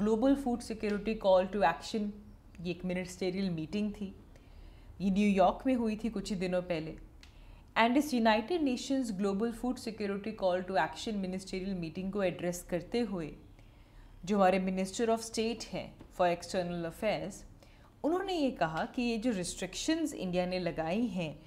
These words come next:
on the export of wheat, इससे एक तरह का अलाउंस मिलेगा उन कंट्रीज़ को, those who have food security needs।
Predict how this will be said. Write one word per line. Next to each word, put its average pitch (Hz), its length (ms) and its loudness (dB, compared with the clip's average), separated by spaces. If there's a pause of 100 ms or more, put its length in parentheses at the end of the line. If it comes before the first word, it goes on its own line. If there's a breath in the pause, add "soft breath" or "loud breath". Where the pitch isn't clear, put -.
(320 loud breath)
on 180 160 0
the 180 140 -4
export - 720 2
of 175 520 2
wheat, 170 340 -2 (960 soft breath)
इससे 349 440 2 (400 loud breath)
एक - 160 -4
तरह 277 180 6
का 165 120 4
अलाउंस 196 720 2
मिलेगा 226 540 2
उन 285 160 2
कंट्रीज़ 175 520 -2
को, 190 180 -6 (220)
those 196 240 0
who 254 160 0
have 180 300 2 (280)
food 262 300 2
security 175 600 -4
needs। - 420 -6